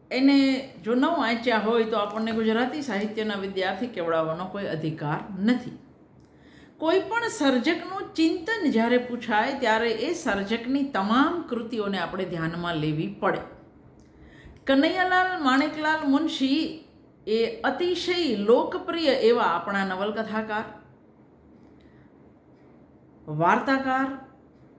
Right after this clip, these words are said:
નાટ્યકાર, આત્મકથાકાર, ભવંસ નામની સંસ્થાના સ્થાપક, રાજકારણી અને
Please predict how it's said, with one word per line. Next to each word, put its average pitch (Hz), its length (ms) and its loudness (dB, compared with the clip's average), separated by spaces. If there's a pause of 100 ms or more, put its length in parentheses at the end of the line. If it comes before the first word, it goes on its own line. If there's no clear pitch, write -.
(120)
નાટ્યકાર, 247 1040 0 (880)
આત્મકથાકાર, 247 1040 -2 (2000)
ભવંસ 285 500 4
નામની 277 800 2 (600)
સંસ્થાના 254 800 2
સ્થાપક, 254 640 -2 (1400)
રાજકારણી 220 1000 2 (3000)
અને 220 400 0